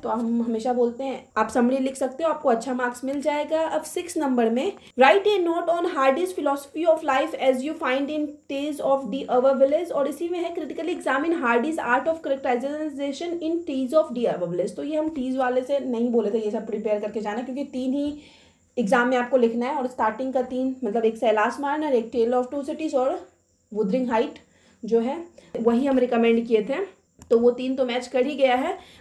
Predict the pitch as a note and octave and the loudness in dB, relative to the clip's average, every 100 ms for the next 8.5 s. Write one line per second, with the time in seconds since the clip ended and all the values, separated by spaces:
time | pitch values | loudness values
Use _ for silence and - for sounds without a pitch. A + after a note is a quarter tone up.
0 | _ A#3+ B3 F4 E4+ E4+ E4 E4+ D#4 B3 | _ 2 2 0 -2 0 0 0 2 2
1 | C#4 D#4+ D4 C#4+ D4+ C#4+ C#4 C4 D4+ D#4 | -2 -2 -2 -2 -4 -2 -2 -2 -4 -8
2 | - C#4 C#4+ C#4 C#4 B3+ D4 C#4 A#3 A3+ | -6 -4 -2 0 2 0 -2 -2 0 -2
3 | A3+ B3+ C4 F4 G4+ - _ _ _ _ | -4 -4 -2 -4 -8 -16 _ _ _ _
4 | B3+ F#4 F4+ F4+ D#4+ C#4 D4+ E4+ E4 D#4+ | -6 -2 0 2 2 2 2 0 0 0
5 | E4+ D4 - E4 D4 C#4+ D#4 C#4+ C4+ E4 | -2 -2 -2 -2 0 0 0 0 2 2
6 | D4+ D4 D4 F4+ - D4+ C#4 D#4 D#4 F4 | 2 0 -2 -6 -4 -2 -2 -2 -4 -4
7 | C#4 C4 C#4 D#4+ - B3+ B3+ D#4 C4 B3+ | 0 0 0 -2 0 0 0 -2 -4 0
8 | C4+ B3+ B3+ D4 | 2 2 0 -2